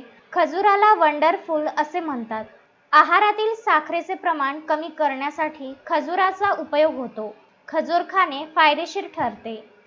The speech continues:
खजूर खाल्ल्याने शरीराला तात्काळ ऊर्जा मिळते. दोनशे ग्रॅम खजूर खाऊन दोनशे सत्याहत्तर कॅलरीज मिळतात. खजुरातून शरीराला पोटॅशियम,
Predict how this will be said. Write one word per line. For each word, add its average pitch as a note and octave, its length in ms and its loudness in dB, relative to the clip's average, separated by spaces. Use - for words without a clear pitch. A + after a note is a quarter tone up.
खजूर F4+ 360 2
खाल्ल्याने E4+ 520 0
शरीराला D#4+ 680 -2
तात्काळ E4 440 2
ऊर्जा D4 320 0
मिळते. A3+ 440 -8
दोनशे D#4+ 440 0
ग्रॅम G4+ 280 -2
खजूर D#4 420 -2
खाऊन C4+ 420 -4
दोनशे D#4 360 0
सत्याहत्तर D#4 560 0
कॅलरीज C#4+ 460 0
मिळतात. A3+ 440 -6
खजुरातून G4 680 0
शरीराला E4+ 680 0
पोटॅशियम, D4+ 760 0